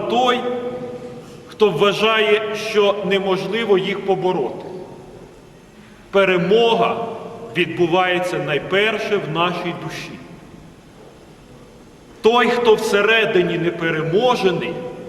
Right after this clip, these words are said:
той непереможений. І навпаки,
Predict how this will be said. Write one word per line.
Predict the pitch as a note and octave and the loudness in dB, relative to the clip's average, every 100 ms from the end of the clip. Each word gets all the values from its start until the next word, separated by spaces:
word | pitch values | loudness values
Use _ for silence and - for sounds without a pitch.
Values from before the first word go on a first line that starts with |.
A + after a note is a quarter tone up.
| - - - - - | -14 -16 -18 -20 -6
той | - F3+ E3+ | 0 2 2
непереможений. | E3+ E3 D#3 D#3 D#3+ D#3+ D3 - - - - - - - - - - - - - - - - - - - - - - | 0 0 0 0 0 -2 -2 -6 -10 -12 -14 -16 -16 -18 -20 -20 -20 -20 -20 -20 -20 -20 -20 -20 -20 -20 -20 -16 0
І | G#3+ | 2
навпаки, | G#3 G#3 G3+ G3+ - G3+ | 4 4 4 2 0 -6